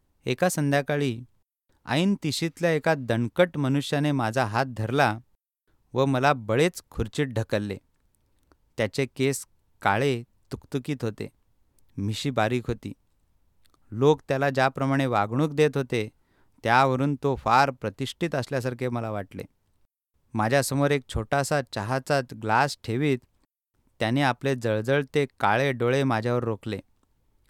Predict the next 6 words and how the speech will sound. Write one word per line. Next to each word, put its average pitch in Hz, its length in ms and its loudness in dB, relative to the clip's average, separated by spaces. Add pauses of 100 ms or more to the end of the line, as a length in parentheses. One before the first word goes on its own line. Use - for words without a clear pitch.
(220)
त्याचे 113 300 -4
ओठ 131 480 -2
आणि 120 200 -4
देह 123 400 -2 (120)
थरथरू 107 380 -4
लागला. 101 340 -4